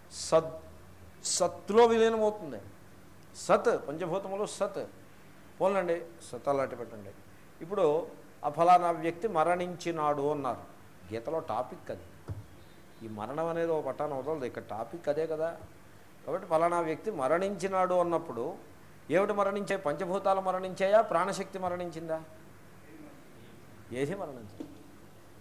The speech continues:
ఘటం పగిలిపోయింది అన్నప్పుడు ఏమిటి పగిలిపోయింది? మట్టి పగిలిపోయిందా? ఏమిటి పగిలిపోయింది?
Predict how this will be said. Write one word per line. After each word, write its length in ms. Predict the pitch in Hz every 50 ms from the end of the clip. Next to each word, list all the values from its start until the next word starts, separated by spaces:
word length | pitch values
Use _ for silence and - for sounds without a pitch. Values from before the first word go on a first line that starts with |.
| - - 113 107
ఘటం 300 | 143 151 151 214 233 233
పగిలిపోయింది 800 | 208 185 170 202 233 233 202 220 220 214 208 208 202 196 196 185
అన్నప్పుడు 560 | 180 180 165 156 - 135 123 127 143 185 220 - - - - - - - - -
ఏమిటి 220 | 131 165 196 208 214
పగిలిపోయింది? 680 | 208 208 214 214 214 202 226 220 220 220 226 226 214 208 - - - - - - - - - - - - - - - - - 120
మట్టి 200 | 123 - - 180
పగిలిపోయిందా? 560 | 185 180 185 190 185 185 185 180 170 170 165
ఏమిటి 240 | 156 156 156 180 190
పగిలిపోయింది? 540 | 196 190 190 196 202 214 208 208 208 214